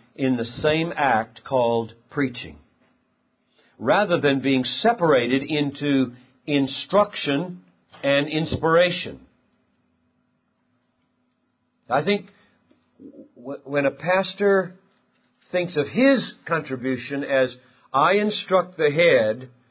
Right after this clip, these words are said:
and the worship leader through music kindles the affections," that's very bad. That's a bad way to look at it, I think. I think preaching should teach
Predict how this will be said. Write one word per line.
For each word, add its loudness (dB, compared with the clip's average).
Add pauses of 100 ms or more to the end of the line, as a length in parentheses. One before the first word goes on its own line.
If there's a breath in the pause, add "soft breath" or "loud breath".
(220)
and -6
the 2
worship 0
leader 0 (580 soft breath)
through 0
music 0 (180)
kindles -2
the 0
affections," -4 (1500)
that's -4
very -4
bad. -10 (1200)
That's -10
a -12
bad 0
way -4
to -10
look -12
at -12
it, -16
I -8
think. -20 (1400)
I 2
think -2
preaching -4 (1500)
should -6
teach 0